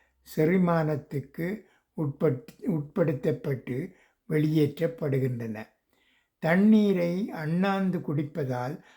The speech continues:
காது நோய் ஏற்பட இடமுண்டு.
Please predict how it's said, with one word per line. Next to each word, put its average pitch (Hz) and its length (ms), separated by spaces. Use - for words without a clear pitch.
காது 196 580
நோய் 156 400
ஏற்பட 151 540
இடமுண்டு. 123 680